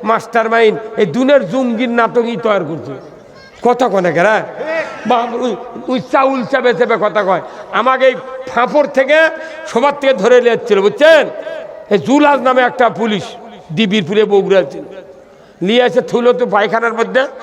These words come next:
অজু করে দেয় না। তো যাই হোক, জেলখানা ঢুকিচ্ছি, জেলখানা ঢোকার পরে এক পুলিশ আসছিল, তাই করছে, "হুজুর, টুপি খোলেন।" কে?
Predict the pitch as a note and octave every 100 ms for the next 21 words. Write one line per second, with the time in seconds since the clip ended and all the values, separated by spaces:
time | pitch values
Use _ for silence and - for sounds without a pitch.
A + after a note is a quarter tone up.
0 | - - A3 G#3 G#3 G#3+ A3 F#3 A3 A3
1 | C4 C#4+ - - - - A3+ B3 C4 A#3
2 | A#3+ - - - - - - - - D3+
3 | F3+ B3 G#3+ A#3+ B3 F#3 G#3 A#3 - C4+
4 | D4+ - - C#4 C#4 - - - _ -
5 | - - - F3+ A3+ A#3 A#3 F3 F#3 A#3
6 | F3+ A#3 A#3 A3+ G3 A3+ A#3 A3+ F3+ B3
7 | C4+ - - B3 C4+ A#3 A3+ A#3 F3+ G3
8 | A3+ - A3+ F3 F#3 F#3 F3 C3+ - -
9 | F3 D3+ - - -